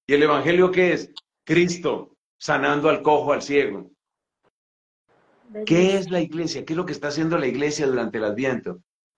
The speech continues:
Speaker 1: ¿Te das cuenta que te lo prometió Dios? ¿Te das cuenta que te lo cumple Dios?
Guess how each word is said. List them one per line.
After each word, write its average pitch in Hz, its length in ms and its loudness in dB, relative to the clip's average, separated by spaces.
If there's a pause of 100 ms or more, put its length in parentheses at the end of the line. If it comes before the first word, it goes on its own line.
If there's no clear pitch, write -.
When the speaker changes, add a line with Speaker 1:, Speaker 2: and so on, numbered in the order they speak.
(580)
Speaker 1:
¿Te 113 80 2
das 107 200 4
cuenta 135 340 4
que 139 100 0
te 117 140 0
lo 104 140 4
prometió 101 520 2
Dios? 143 440 2 (880)
¿Te 107 100 2
das 107 160 2
cuenta 123 300 2
que 135 80 0
te 107 140 0
lo 95 120 0
cumple 107 380 -2
Dios? 160 460 -2